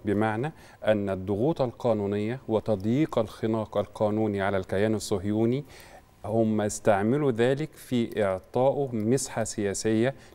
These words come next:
نستجيب للضغوط الدولية، نحاول الانسحاب، لكن في، يبقى في المقام الأول والأخير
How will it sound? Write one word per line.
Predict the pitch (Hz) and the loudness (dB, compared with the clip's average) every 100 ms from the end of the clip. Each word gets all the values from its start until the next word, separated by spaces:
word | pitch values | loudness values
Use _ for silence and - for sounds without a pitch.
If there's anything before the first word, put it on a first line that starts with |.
| - | -6
نستجيب | 104 98 - 110 107 135 143 110 | -6 -6 0 0 2 0 0 -2
للضغوط | 101 98 107 120 | -2 -2 -2 -2
الدولية، | 104 95 95 92 107 117 123 - - | -2 0 0 2 2 0 -4 -14 0
نحاول | 107 104 - 135 143 127 113 | 0 0 0 2 4 2 0
الانسحاب، | 107 107 107 101 104 - 117 139 - - - | -2 -2 -4 -4 -6 -2 0 0 -4 -20 -6
لكن | 110 120 117 123 120 120 | 0 0 0 -2 -4 -4
في، | 101 | 0
يبقى | 113 - 113 | 0 0 -4
في | 113 | -2
المقام | 101 98 123 113 | -4 -2 -2 -2
الأول | 107 113 104 95 | 0 0 0 -2
والأخير | 95 101 139 143 120 120 143 | 0 2 2 2 -6 -6 -8